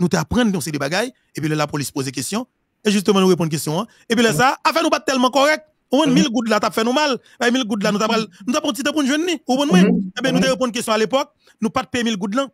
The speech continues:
Speaker 1: Eh bien, naturellement, eh bien, c'est comme ça, vin-, comme si, ouais, bagarre n'a pas avancé dans les médias en ligne. Mais nous connaissons que bataille que nous fait à la facilité,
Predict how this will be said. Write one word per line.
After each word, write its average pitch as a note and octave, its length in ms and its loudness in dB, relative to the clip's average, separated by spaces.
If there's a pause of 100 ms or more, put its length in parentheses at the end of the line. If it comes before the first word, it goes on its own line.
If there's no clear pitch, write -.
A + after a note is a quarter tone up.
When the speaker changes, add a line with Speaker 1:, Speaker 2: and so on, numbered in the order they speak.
(140)
Speaker 1:
Eh B3+ 60 -4
bien, C#4 60 0
naturellement, A3 500 -2 (540)
eh A#3+ 80 -2
bien, B3+ 160 0
c'est C4 500 -4 (560)
comme C4 140 -4
ça, A3+ 160 -4
vin-, G#3 220 0 (180)
comme A#3+ 100 -6
si, - 160 -6
ouais, G3+ 380 -2 (360)
bagarre G3+ 220 -2
n'a F#3+ 60 0
pas F#3+ 80 -2
avancé F#3+ 480 -4 (260)
dans G3 80 -4
les G#3 60 0
médias F#3 220 -2
en F#3 60 -2
ligne. A3 300 -2
Mais A#3+ 100 -4
nous C4 100 -2
connaissons G3+ 300 -2
que F#3+ 240 -2 (300)
bataille G3 220 -4
que F#3 80 -6
nous E3+ 100 -4
fait - 180 -12
à D#3+ 40 -2
la D#3 100 -2
facilité, D#3 500 -8